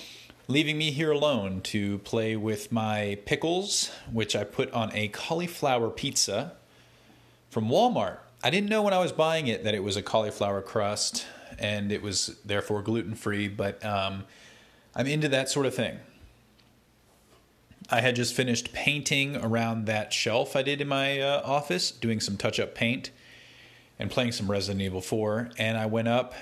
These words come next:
made that pizza, put, um, before I baked it, I put a whole bunch of my pickled red onion, of course,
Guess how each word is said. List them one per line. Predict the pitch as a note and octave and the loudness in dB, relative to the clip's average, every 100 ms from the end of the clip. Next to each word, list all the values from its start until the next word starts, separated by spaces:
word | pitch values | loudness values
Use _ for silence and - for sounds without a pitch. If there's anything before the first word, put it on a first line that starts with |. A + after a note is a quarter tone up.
| - | -10
made | G#2 G#2 G#2 | -2 0 2
that | A#2+ | 2
pizza, | - C#3+ - A3 A#3 - - _ - - - _ - - _ _ - - - _ _ _ _ - | 0 0 2 2 0 -18 -20 _ -20 -20 -20 _ -20 -20 _ _ -20 -20 -20 _ _ _ _ -4
put, | - E3+ E3+ D#3+ | 4 4 4 4
um, | C#3+ C#3 C3+ C3+ C3+ - B2 | 4 4 2 0 -4 -4 -2
before | B2 - E3 D3 | -2 2 4 4
I | |
baked | A#2+ C#3+ D3+ - | 4 0 0 -2
it, | G2+ G2 - | -2 -2 -4
I | G#2+ | -2
put | G#2 - B2+ A#2+ A#2 | -2 -2 0 0 2
a | A2 | -2
whole | G2 A#2+ B2 | 0 0 0
bunch | B2 A#2 A2 - - | 2 0 0 -6 -2
of | G#2 G#2 G2+ | 0 0 -2
my | G2+ G2 F#2 - - - | -2 -2 -4 -12 -20 -12
pickled | - A#2 G#2 | -4 -2 -2
red | G2 G2 | 0 0
onion, | A#2+ D#3 G#2+ - - | 0 -2 -6 -8 -12
of | F#2+ - | -12 -8
course, | - F#2+ F#2 - | -4 -4 -4 -6